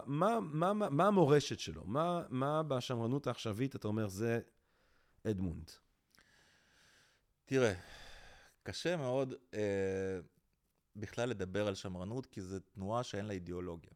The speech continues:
Speaker 2: אוקיי? וברק הוא הראשון שיגיד לך את זה. ברק נזהר מאידיאולוגיה כמו מאש. הוא אמר, "אני אדם מעשי, אני פוליטיקאי מעשי.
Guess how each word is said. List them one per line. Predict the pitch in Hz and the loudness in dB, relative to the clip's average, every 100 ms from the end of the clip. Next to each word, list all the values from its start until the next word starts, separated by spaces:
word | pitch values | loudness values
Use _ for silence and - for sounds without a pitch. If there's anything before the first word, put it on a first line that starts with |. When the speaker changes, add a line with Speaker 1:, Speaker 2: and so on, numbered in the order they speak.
| _ - | _ -20
Speaker 2:
אוקיי? | - 123 85 | -8 -6 -6
וברק | 95 98 127 160 | -8 -4 -2 -2
הוא | 151 139 | -4 -4
הראשון | 135 - 139 | -4 -6 -6
שיגיד | 135 135 131 | -6 -6 -6
לך | 113 98 | -8 -10
את | 98 | -12
זה. | 101 _ - _ _ _ _ _ _ _ | -16 _ -20 _ _ _ _ _ _ _
ברק | - 98 123 180 160 - - 101 | -12 2 6 6 4 -8 -18 -10
נזהר | 98 92 120 139 | -10 -2 0 0
מאידיאולוגיה | 127 104 95 101 139 139 | 0 -2 0 2 2 2
כמו | - 104 | -2 -6
מאש. | 101 80 90 - | -4 -6 -8 -8
הוא | - 165 135 | -4 -2 0
אמר, | 117 123 143 104 | -2 -2 -2 -4
"אני | 117 156 185 170 _ _ _ _ _ _ | -4 -4 -4 -8 _ _ _ _ _ _
אדם | 101 98 139 127 | -8 -4 -2 -2
מעשי, | 101 - - 92 - | -6 -6 -4 -4 -6
אני | 95 123 139 123 | -8 -4 -6 -6
פוליטיקאי | 104 98 95 113 120 - | -8 -8 -4 0 0 -4
מעשי. | 98 - - 98 | -10 -10 -8 -8